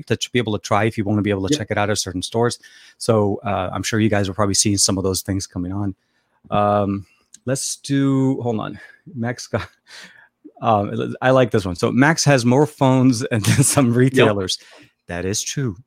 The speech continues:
Speaker 1: That,
Speaker 2: I
Speaker 1: that's a
Speaker 2: think you
Speaker 1: fact.
Speaker 2: probably do too.
Speaker 1: I,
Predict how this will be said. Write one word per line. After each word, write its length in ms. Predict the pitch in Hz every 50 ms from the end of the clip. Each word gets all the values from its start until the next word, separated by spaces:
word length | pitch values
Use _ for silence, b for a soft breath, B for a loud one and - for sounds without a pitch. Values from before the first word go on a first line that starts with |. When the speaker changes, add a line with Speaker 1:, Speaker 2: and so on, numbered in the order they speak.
| _ _
Speaker 1:
That, 160 | 90 90 90 - _ _ _ -
Speaker 2:
I 60 | 143
Speaker 1:
that's 100 | 151 -
a 40 | -
Speaker 2:
think 120 | 277 -
you 60 | 147 147
Speaker 1:
fact. 180 | 120 - -
Speaker 2:
probably 460 | - 151 143 143 139 117 127 127 117
do 200 | 107 113 107 101
too. 300 | - - 113 92 - - - b b b b b b b b b b _ _ - -
Speaker 1:
I, 340 | - 359 359 381 381 370